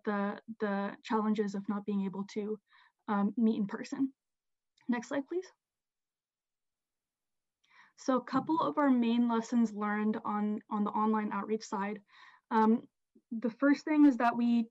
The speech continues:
didn't wanna rely completely on, on just, um, electronic distribution or online, online outreach. So that was the main reason that we turned our safety, um, resource into a flyer to be distributed physically.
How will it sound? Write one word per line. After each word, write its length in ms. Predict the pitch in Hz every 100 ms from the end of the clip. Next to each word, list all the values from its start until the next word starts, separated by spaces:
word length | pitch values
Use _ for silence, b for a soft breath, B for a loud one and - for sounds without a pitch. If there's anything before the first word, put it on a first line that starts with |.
| 226
didn't 260 | 254 277
wanna 160 | 285 277
rely 380 | 247 220 214 226
completely 640 | - 220 226 233 269 254 -
on, 360 | 208 214 220 -
on 200 | - 214
just, 300 | 220 240 - -
um, 360 | 208 202 208 - - _ -
electronic 420 | 214 220 226 220
distribution 540 | 214 220 226 226 262 240
or 100 | 208
online, 500 | 202 208 202 208 202 B B B B -
online 380 | 226 226 226
outreach. 480 | 226 247 285 294 294 -
So 300 | 220 214 226 - _ _ -
that 120 | 226
was 180 | 226 220
the 100 | 233
main 180 | 226 220
reason 320 | 214 214 214
that 120 | 214
we 140 | 220 214
turned 320 | - 226 220 220
our 320 | 208 196 196 202 B B B -
safety, 540 | 240 226 220 220 220 220
um, 380 | 208 202 208 277 -
resource 460 | 226 226 233 214
into 240 | - 220 220
a 80 | 208
flyer 500 | - 208 208 214 226
to 140 | 226
be 180 | 220 202
distributed 540 | 214 - 208 214 208
physically. 460 | 220 214 220 277